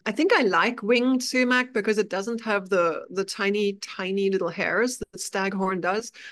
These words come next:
The hairs are not really harmful. It's just, I don't like their texture very much.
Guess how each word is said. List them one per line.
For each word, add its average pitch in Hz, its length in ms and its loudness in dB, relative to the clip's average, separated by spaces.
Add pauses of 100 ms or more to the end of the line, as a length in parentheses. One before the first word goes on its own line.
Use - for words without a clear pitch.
(100)
The 240 100 0
hairs 403 280 2
are 359 60 6
not 208 220 2
really 180 180 0
harmful. 175 520 -2
It's 190 260 -4
just, - 340 0 (160)
I 196 120 2
don't 202 340 0 (160)
like 262 260 0
their 170 140 -2
texture 214 480 -2
very 165 180 -4
much. - 360 -10